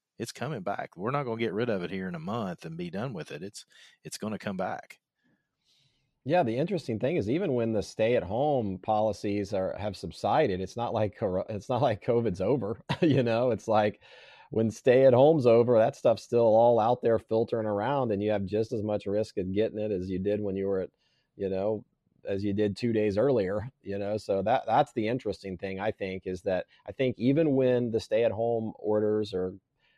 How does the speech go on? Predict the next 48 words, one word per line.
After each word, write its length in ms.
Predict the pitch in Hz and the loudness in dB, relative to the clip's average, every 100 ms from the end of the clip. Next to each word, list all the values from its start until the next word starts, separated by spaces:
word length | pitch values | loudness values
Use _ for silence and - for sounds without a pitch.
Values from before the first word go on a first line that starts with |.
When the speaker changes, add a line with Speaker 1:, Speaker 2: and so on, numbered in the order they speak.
| _ | _
Speaker 2:
or 160 | - 92 | -4 0
whatever 460 | 98 104 104 101 | 2 2 2 0
you 180 | 95 95 | 0 0
would 140 | 95 | -2
call 400 | 90 101 98 98 | -2 -2 0 -2
'em 160 | 90 90 - _ _ _ 101 | -4 -10 -16 _ _ _ -6
are 160 | 98 | -4
over, 680 | - 139 180 127 98 101 104 - | 4 6 6 6 4 2 -2 -8
I 60 | |
think 180 | 98 139 | -8 -4
people 260 | 131 139 147 | -4 -2 0
are 120 | 135 | 2
gonna 100 | 127 | 4
be 140 | 127 | 2
real 180 | 120 123 | 4 4
hesitant 540 | 92 110 131 - 90 | 4 0 -2 -8 -12
to 60 | 92 | -10
just 200 | 92 95 | -10 -8
go 220 | 95 98 | -4 -2
out 180 | 98 95 | -2 -2
there 240 | 95 101 | -2 -2
and, 160 | 92 82 | -2 -6
like, 240 | 85 82 - _ _ _ _ _ _ _ _ _ _ _ _ _ _ _ | -8 -10 -12 _ _ _ _ _ _ _ _ _ _ _ _ _ _ _
you 120 | 98 92 | -4 -4
know, 500 | 90 98 104 - - _ _ - | -2 -2 -2 -4 -10 _ _ -10
I 120 | 101 | -6
think 160 | 113 | -4
it's 100 | 131 | -4
gonna 160 | - 160 | -2 0
be 140 | 160 | 4
weird, 440 | 160 104 165 254 117 | 4 4 2 2 0
man. 360 | 85 85 123 165 - | -4 -6 -8 -12 -14
I 60 | 104 | -8
think 180 | 120 | -6
it's 80 | 139 | -6
gonna 180 | - 147 | -6 -4
be 120 | 160 | -2
weird 360 | 151 107 175 160 | -2 0 0 -2
for 100 | 98 | -4
a 60 | |
while. 440 | 87 73 76 73 85 | -4 -6 -8 -10 -12
It's, 280 | - - - | -14 -18 -14
it's 180 | 95 | -14
super, 380 | - - 139 127 | -10 -6 -6 -4
gonna 140 | 117 123 | -6 -4
be 80 | |
super 360 | 123 - 165 - | -6 -8 -8 -8
weird. 360 | - 55 55 | -10 -12 -14